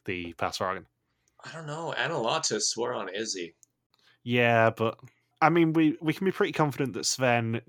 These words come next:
Speaker 1: didn't, because he said one Passfragen isn't enough for five hundred euros. So he, he, he's thinking in a Bart way of,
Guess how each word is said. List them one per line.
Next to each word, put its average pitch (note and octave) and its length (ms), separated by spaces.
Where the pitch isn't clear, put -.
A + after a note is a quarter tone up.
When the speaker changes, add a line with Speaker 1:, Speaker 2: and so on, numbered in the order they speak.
Speaker 1:
didn't, G2+ 600
because G2 580
he - 160
said G2+ 340
one G#2+ 280
Passfragen G2 500
isn't G2 200
enough F#2 340
for F#2 380
five G2 220
hundred F2+ 220
euros. F#2+ 520
So A2+ 100
he, F#2+ 380
he, - 240
he's C#3+ 180
thinking A#2 280
in A2+ 80
a A2 60
Bart G#2 320
way G2 240
of, F#2+ 160